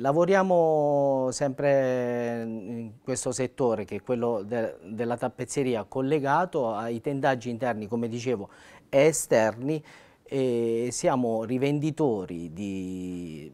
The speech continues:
vari marchi, eh, leader del settore, tra cui Corradi, della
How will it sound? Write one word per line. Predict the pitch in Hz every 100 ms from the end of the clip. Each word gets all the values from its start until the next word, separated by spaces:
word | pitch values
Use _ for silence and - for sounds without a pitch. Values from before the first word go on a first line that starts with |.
| 69
vari | 92 113 117
marchi, | 123 120 85 - - 123 147 92
eh, | - - 87
leader | 107 120 104 90
del | 98 92
settore, | - 113 - 107 73 - _ _ _ _
tra | - -
cui | 131 110 -
Corradi, | 117 101 98 69 82 117 170 139
della | 95 92 95 95 80 80